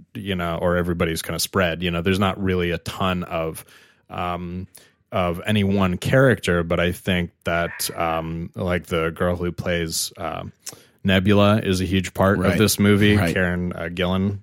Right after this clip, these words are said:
Speaker 1: Gillan? I think
Speaker 2: Yeah.
Speaker 1: I'm saying her name
Speaker 2: Yeah.
Speaker 1: right. I don't know.
Speaker 2: Probably
Speaker 1: But
Speaker 2: her
Speaker 1: anyways,
Speaker 2: biggest role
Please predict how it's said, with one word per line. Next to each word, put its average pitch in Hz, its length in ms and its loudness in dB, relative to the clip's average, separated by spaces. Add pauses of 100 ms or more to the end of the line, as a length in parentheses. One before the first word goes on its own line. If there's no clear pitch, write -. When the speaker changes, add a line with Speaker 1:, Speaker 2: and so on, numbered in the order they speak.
Speaker 1:
Gillan? 123 320 -2
I - 100 -4
think 104 100 2
Speaker 2:
Yeah. 90 120 2
Speaker 1:
I'm 82 120 -4
saying 80 180 -6
her 80 80 -6
name 82 140 -6
Speaker 2:
Yeah. 85 80 0
Speaker 1:
right. 85 120 -2
I 82 40 -4
don't 85 100 -8
know. 87 120 -4 (280)
Speaker 2:
Probably 151 220 2
Speaker 1:
But 110 80 6
Speaker 2:
her 107 120 8
Speaker 1:
anyways, 92 160 6
Speaker 2:
biggest - 280 0
role 80 240 -4